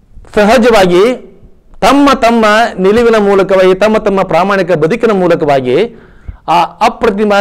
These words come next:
ಚೇತನನ, ಪರಮಾತ್ಮನ ಚೈತನ್ಯವನ್ನ ತಮ್ಮ ಹೃದಯ ಮಂದಿರದಲ್ಲಿ ಅತ್ಯಂತ ಅಚ್ಚುಕಟ್ಟಾಗಿ,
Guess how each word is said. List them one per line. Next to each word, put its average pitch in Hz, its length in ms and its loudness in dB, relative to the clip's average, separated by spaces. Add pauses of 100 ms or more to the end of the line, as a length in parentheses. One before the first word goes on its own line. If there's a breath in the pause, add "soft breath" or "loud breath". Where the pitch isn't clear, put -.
(140)
ಚೇತನನ, 208 600 0
ಪರಮಾತ್ಮನ 202 680 -2
ಚೈತನ್ಯವನ್ನ 196 800 0
ತಮ್ಮ 170 300 -2 (1040 soft breath)
ಹೃದಯ 254 280 2
ಮಂದಿರದಲ್ಲಿ 180 760 0 (320)
ಅತ್ಯಂತ 220 420 -2 (540)
ಅಚ್ಚುಕಟ್ಟಾಗಿ, 202 840 -2